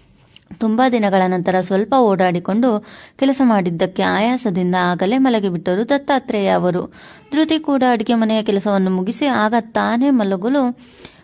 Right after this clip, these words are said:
ತಯಾರಾಗುತ್ತಿದ್ದಳು. ಅಷ್ಟರಲ್ಲಿ ಅವಳ ಕೋಣೆಯ ಬಾಗಿಲು ಬಡಿದ ಸದ್ದಾಯಿತು. "ಅಂಕಲ್, ಇನ್ನು ಮಲಗಿಲ್ವಾ? ಅವರು ಯಾಕೆ ಈಗ ಬಂದರು?" ಬಂದಿರುವವರು ದತ್ತಾತ್ರೇಯ ಎಂದು ತಿಳಿದು, "ಅಂಕಲ್ ಇನ್ನೂ ಮಲಗಿಲ್ಲವಾ?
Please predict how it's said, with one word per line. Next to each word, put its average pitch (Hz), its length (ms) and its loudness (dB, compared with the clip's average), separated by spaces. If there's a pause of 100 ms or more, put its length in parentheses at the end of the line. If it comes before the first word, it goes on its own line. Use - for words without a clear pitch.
ತಯಾರಾಗುತ್ತಿದ್ದಳು. 208 1120 0
ಅಷ್ಟರಲ್ಲಿ 202 460 -4
ಅವಳ 247 320 0
ಕೋಣೆಯ 269 400 0
ಬಾಗಿಲು 190 400 -2
ಬಡಿದ 180 260 -4
ಸದ್ದಾಯಿತು. 240 640 -2 (600)
"ಅಂಕಲ್, 240 400 0 (100)
ಇನ್ನು 302 200 4
ಮಲಗಿಲ್ವಾ? 220 1000 0 (260)
ಅವರು 311 200 2
ಯಾಕೆ 311 420 2
ಈಗ 262 140 -2
ಬಂದರು?" 233 560 2
ಬಂದಿರುವವರು 196 880 0
ದತ್ತಾತ್ರೇಯ 233 720 0
ಎಂದು 185 200 -2
ತಿಳಿದು, 277 340 -2
"ಅಂಕಲ್ 269 500 0
ಇನ್ನೂ 247 200 4
ಮಲಗಿಲ್ಲವಾ? 226 640 0